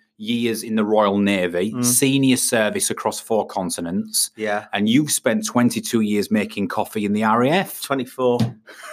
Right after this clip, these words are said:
Speaker 2: Twenty-four years making coffee in the R A F.
Speaker 1: <laughs>
Speaker 2: Yeah. Uh,
Speaker 1: But
Speaker 2: yeah.
Speaker 1: it's already started. We
Speaker 2: Well,
Speaker 1: need someone,
Speaker 2: yeah.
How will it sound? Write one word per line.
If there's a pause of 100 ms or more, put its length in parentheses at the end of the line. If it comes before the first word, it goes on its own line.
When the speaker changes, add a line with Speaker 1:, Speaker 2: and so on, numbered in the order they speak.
(480)
Speaker 2:
Twenty-four
years
making
coffee
in
the
R
A
F.
Speaker 1:
<laughs> (800)
Speaker 2:
Yeah. (880)
Uh,
Speaker 1:
But
Speaker 2:
yeah.
Speaker 1:
it's
already
started.
We
Speaker 2:
Well,
Speaker 1:
need
someone,
Speaker 2:
yeah.